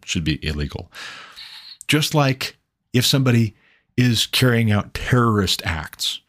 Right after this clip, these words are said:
they're blowing up, oh, I don't know, uh, office buildings, right?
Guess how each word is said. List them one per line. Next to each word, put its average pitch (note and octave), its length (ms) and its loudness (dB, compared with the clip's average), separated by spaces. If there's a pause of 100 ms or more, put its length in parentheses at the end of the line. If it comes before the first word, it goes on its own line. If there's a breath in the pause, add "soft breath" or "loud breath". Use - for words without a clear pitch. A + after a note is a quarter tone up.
(280 soft breath)
they're G#2 80 2
blowing G2+ 500 4
up, F#2 280 2 (680)
oh, F2+ 120 0
I E2 100 0
don't D2+ 180 0
know, C#2+ 160 -4 (1040 soft breath)
uh, E2 260 -2 (1000 loud breath)
office A2 300 2
buildings, - 600 -4 (920)
right? G#2 260 2